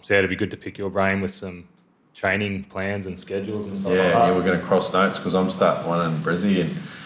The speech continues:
Speaker 2: so I like seeing these pool training groups start up and that are more, like, Spiro focused.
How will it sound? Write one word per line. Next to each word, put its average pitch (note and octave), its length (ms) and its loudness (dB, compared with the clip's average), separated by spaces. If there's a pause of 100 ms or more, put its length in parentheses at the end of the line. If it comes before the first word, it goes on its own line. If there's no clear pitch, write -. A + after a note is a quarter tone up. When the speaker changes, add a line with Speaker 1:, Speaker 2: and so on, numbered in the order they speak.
(240)
Speaker 2:
so C#3 180 6
I C3+ 320 6
like C#3 280 6
seeing A2 240 4
these F2+ 160 2
pool G#2 260 0
training F#2+ 300 4
groups F#2+ 240 0
start F2+ 260 4
up F2 240 2 (160)
and G2+ 280 4
that G2+ 100 4
are G2 80 6
more, G#2 380 6
like, F2+ 240 4
Spiro F#2+ 360 4
focused. - 640 0